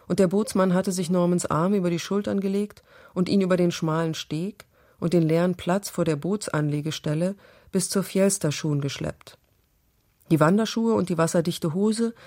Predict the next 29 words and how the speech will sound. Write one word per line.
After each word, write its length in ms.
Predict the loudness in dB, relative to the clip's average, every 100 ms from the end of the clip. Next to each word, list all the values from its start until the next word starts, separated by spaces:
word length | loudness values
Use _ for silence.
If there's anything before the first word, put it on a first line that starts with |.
| -16 0
die 80 | 4
Norman 380 | 6 6 6 4
nicht 260 | 2 -2
hatte 220 | -4 -2
ausziehen 560 | -2 -2 -4 -4 -2 -2
wollen, 360 | -2 -2 -4 -8 _ _ _
hatten 220 | -2 2 4
eine 200 | 6 6
nasse 280 | 4 2
Spur 400 | -4 -4 0 0
auf 100 | 0
dem 160 | 0 0
löchrigen 480 | 2 0 -2 -2 -2
Asphalt 480 | -4 -4 -6 -4 -4
hinterlassen. 640 | -4 -4 -4 -6 -8 -10 _ _ -20 _ _ _ _ _ _
Norman 320 | 2 4 4 2
hatte 180 | 0
sich 140 | -2 -2
geweigert, 480 | 0 2 2 0 -4
etwas 280 | -6 -6
auszuziehen. 720 | -4 -6 -8 -10 -6 -4 -4 -8 _ _ _ -20 -20 -20 _
Er 100 | 2
war 140 | 4 4
in 60 |
voller 300 | 2 2 4
Montur 460 | 4 2 0 -2 0
ins 160 | -2 -2
Wasser 280 | -2 -2
gestürzt, 580 | -4 -6 -8 -8 -12 -20